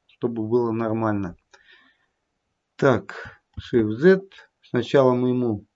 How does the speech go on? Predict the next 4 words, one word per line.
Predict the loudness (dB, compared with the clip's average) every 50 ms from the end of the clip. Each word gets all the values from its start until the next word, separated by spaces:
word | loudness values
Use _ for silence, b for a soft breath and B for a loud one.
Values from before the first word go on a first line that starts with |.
| _ _ _ _ _ _ _ _ _ _ _ _ _ _ _ _ _ _ _ _ _ _ _ _ _
Ctrl | -4 -2 -2 -2 -2 -4 -6 -4 -2 0 0 0 0 -4 -6 0
Z | 0 0 0 0 -10 -20 -20 _ _ _ _ -6
X | -6 -6 -6 -8 -16 -10 -6
симметрия. | -4 -2 0 0 0 -2 -2 -2 -2 -2 0 -2 -2 -6 -10